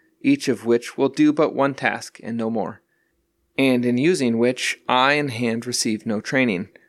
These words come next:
so that no man ever sees the work as a whole, or looks to the end of the work. What use is it to pile task on task and prolong the days of labor, if at the close the chief object is left unattained?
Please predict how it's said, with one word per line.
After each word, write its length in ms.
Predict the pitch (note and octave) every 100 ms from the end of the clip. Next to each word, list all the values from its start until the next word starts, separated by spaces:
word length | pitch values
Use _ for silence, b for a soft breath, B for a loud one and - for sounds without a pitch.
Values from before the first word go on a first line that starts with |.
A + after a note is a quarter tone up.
| b
so 200 | - D3
that 160 | C3+ -
no 160 | C#3+ C3+
man 320 | A2+ A#2 A2+
ever 220 | C3 C3+
sees 320 | - A#2 A#2+
the 80 | B2
work 320 | G#2+ F#2 A2+
as 200 | - G2+
a 60 | -
whole, 520 | - D#3 A#2 - -
or 300 | - G#2+ - -
looks 380 | A#2+ A#2 - -
to 100 | A2+
the 140 | F#2
end 180 | G#2+ G#2
of 60 |
the 80 | F2+
work. 420 | A2+ B2+ - - _ _ _ _ _ _ _ _
What 220 | E3 -
use 320 | D3+ F3 - -
is 220 | D3+ D3+
it 160 | -
to 80 | -
pile 320 | - C3+ B2+
task 500 | C3+ C#3 B2+ C#3+ - -
on 200 | C3+ C3+
task 520 | - B2 F2+ A#2 -
and 120 | A#2+
prolong 380 | - C3 C3 C3+
the 80 | B2+
days 300 | B2+ A#2 A2+
of 100 | A#2+
labor, 440 | C3+ A#2+ F#2+ - b b -
if 200 | C3+ C#3
at 140 | D3
the 160 | F3 F3 _
close 440 | - E3+ E3+ E3+ -
the 120 | D3+
chief 380 | D3+ F3+ F3+ -
object 440 | B2+ A#2 A#2+ A#2+ -
is 160 | -
left 240 | A2 - -
unattained? 680 | A2+ A2 D3 C#3 A2+ A2